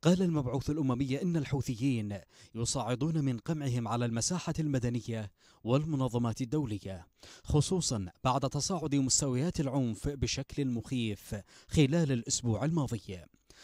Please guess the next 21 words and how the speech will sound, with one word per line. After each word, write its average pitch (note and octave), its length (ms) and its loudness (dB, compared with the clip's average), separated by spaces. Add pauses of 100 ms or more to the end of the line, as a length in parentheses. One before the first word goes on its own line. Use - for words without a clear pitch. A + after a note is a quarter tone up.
(240)
لم E3 160 8
تكن G#3 300 2
التحذيرات E3 640 0
بعيدة C3+ 720 -2
في B2 240 -4
إحاطة D3 500 -6
هانس D3 440 0 (340)
من C3+ 180 6
خطر E3+ 340 0
العودة D3+ 420 2 (100)
إلى D#3 160 2
الحرب E3 340 -2
الشاملة B2+ 760 0 (280)
وعواقبها C3 760 0
المتوقعة، A#2 880 -2 (160)
بما F#3 220 8
يشمل E3 400 2
المعاناة A#2+ 600 0
الإنسانية B2+ 840 0 (320)
والتداعيات D#3 760 2
الإقليمية، B2+ 800 -2